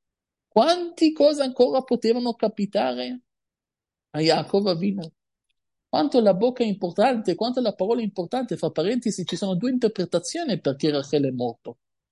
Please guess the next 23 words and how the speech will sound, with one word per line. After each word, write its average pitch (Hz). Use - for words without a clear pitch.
E 165
le 185
due 320
interpretazioni 254
sono 247
collegate 240
alle, 233
a, 208
a 214
lo 220
che 208
esce 220
dalla 214
bocca. 277
La 156
prima 277
interpretazione 208
è 202
lo 190
che 190
abbiamo 175
detto 196
adesso. 208